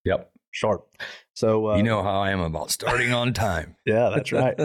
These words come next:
Speaker 2: And we got a good group of judges. I think we've talked about 'em on this podcast a couple times at this point now, but we should mention 'em again for the Top Ten show. We're gonna have our Friday judge, Scarlett Overton. They're from Mississippi.
Speaker 1: Mm-hmm.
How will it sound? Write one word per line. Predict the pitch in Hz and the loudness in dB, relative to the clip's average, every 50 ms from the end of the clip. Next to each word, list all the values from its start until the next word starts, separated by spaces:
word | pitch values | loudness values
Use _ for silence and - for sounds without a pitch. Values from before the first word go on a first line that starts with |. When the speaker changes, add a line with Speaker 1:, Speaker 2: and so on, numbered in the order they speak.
| 147 - - - 139 143 156 - | -4 -4 -4 -4 -2 -2 -2 -2
Speaker 2:
And | 127 143 | 0 2
we | 185 190 | 2 2
got | 214 226 | 2 2
a | 220 | 2
good | 202 220 214 190 | 0 0 0 0
group | 233 226 220 | -2 0 0
of | 220 175 | 0 2
judges. | 139 147 165 185 160 123 107 113 | 4 4 4 4 4 2 0 0
I | 113 | 0
think | - 143 147 - | 0 0 0 2
we've | 147 139 135 | 2 0 0
talked | - 135 135 135 135 | 0 0 0 0 0
about | 127 123 123 127 | 0 2 2 2
'em | 127 120 127 | 2 2 0
on | 123 120 | 0 0
this | 123 120 | 0 -2
podcast | - - 117 117 117 - 120 120 113 - | -2 -2 -2 -2 -2 -2 -2 -2 -2 -2
a | 107 | -2
couple | - 123 113 - 117 107 | 0 0 0 0 0 -2
times | - 110 107 113 110 | 0 0 -2 0 -2
at | 110 101 | 0 0
this | 110 110 - | 0 0 0
point | - 117 117 113 107 | 0 0 0 0 0
now, | 110 110 110 110 | 0 0 0 2
but | 107 107 | 2 2
we | 107 113 113 | 2 4 2
should | 110 - 120 120 | 2 2 0 0
mention | 120 113 - 127 | 0 0 0 0
'em | 120 117 | -2 0
again | 113 117 113 113 120 117 | 0 0 0 0 0 0
for | - 110 | 0 0
the | 104 | 0
Top | - - 127 123 - - | 0 0 0 0 0 0
Ten | - 120 117 | 0 -2 0
show. | 113 - 123 117 117 113 | 0 2 2 4 4 4
We're | 117 117 | 4 2
gonna | 117 113 107 | 2 2 0
have | 104 117 113 104 104 | 2 2 0 2 0
our | 107 107 | 0 0
Friday | - - 120 120 120 120 123 120 123 | 0 0 0 2 2 2 2 2 2
judge, | 120 117 123 120 123 131 131 - - | 2 2 4 4 4 4 2 0 -2
Scarlett | - - 117 120 131 147 139 | -2 0 0 2 2 2 2
Overton. | 135 131 123 113 - 139 160 151 - | 2 0 0 -2 -2 -2 -2 -2 -2
They're | - 107 113 - | -2 -2 0 0
from | - 127 | 0 0
Mississippi. | 123 123 120 - 165 - 127 113 117 131 135 | 0 0 0 -2 -2 0 0 0 2 2 2
Speaker 1:
Mm-hmm. | 98 101 104 131 151 | 2 2 4 4 4